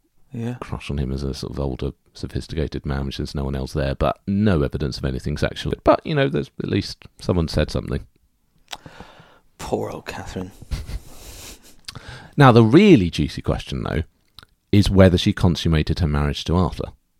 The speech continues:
Speaker 1: Didn't matter either way, she had the letter.
Speaker 2: Well, that's from a kind of dispensation
Speaker 1: Yeah.
Speaker 2: sense. You could say it doesn't matter 'cause you got that letter. But she repeatedly stated, including in confession, which she asked to be sent to the Pope,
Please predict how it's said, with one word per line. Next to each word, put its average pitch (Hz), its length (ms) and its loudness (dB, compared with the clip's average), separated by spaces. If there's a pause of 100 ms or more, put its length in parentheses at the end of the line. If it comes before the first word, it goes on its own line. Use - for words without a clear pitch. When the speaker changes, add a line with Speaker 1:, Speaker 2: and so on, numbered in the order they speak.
(540)
Speaker 1:
Didn't 123 160 6
matter 104 220 4
either 107 180 0
way, 113 140 6
she - 140 -4
had 104 100 -2
the 98 60 -4
letter. 101 360 -6 (880)
Speaker 2:
Well, 127 380 8 (180)
that's 160 340 4
from 123 220 6
a 107 460 4 (380)
kind 101 200 2
of 85 140 -2
dispensation 107 880 2 (540)
Speaker 1:
Yeah. 104 220 -10
Speaker 2:
sense. 69 380 -2
You 73 60 -8
could 82 80 -10
say 52 140 -6
it - 60 -10
doesn't 67 180 -6
matter 60 260 -8
'cause - 140 -14
you 73 80 -10
got 62 120 -4
that 52 120 -8
letter. - 240 -12
But - 280 2 (220)
she 165 280 2
repeatedly 147 580 2
stated, 85 460 0
including 120 460 2
in 98 120 2
confession, 82 720 -4 (560)
which - 140 -4
she 82 120 0
asked 80 300 0
to - 60 -8
be 73 220 -4 (100)
sent - 240 -2
to - 60 -16
the 78 100 -4
Pope, - 360 4